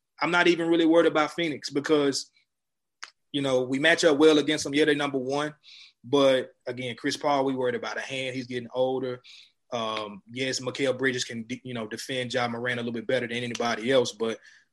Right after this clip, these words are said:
I'm taking my guys, man. As long as we, you know, not in a shoot-off with Steph Curry, he's in a hot streak like he was this weekend, I'm taking us to go all the way. And whoever in the East,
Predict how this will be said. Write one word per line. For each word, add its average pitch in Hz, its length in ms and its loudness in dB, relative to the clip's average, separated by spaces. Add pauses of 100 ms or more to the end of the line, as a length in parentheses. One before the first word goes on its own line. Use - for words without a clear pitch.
(260)
I'm 220 120 4
taking 151 300 6
my 123 160 2
guys, 120 440 4
man. 113 400 -2
As 117 120 -6
long 175 200 6
as 147 100 4
we, 156 140 6
you 147 260 2
know, 135 180 4
not 135 340 2
in 123 100 -10
a 113 40 -6
shoot-off 139 520 6
with 120 180 -2
Steph 131 280 2
Curry, 135 320 4
he's 127 200 -2
in 120 100 0
a 110 60 -2
hot 131 180 2
streak 127 240 -4
like 120 160 0
he 131 120 -2
was 127 240 0
this 120 140 -4
weekend, 139 520 0 (440)
I'm 143 100 -2
taking 139 260 2
us 131 140 2
to 113 60 -6
go 120 180 0
all 117 140 2
the 107 80 -4
way. 113 300 -2
And 110 100 -10
whoever 147 300 6
in 139 80 4
the 135 160 0
East, 180 380 0